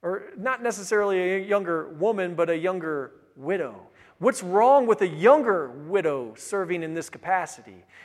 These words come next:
Really, technically, there isn't, but there is this warning.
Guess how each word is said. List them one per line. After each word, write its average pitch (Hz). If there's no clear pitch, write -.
Really, 254
technically, 202
there 190
isn't, 226
but 214
there 220
is 226
this 190
warning. 180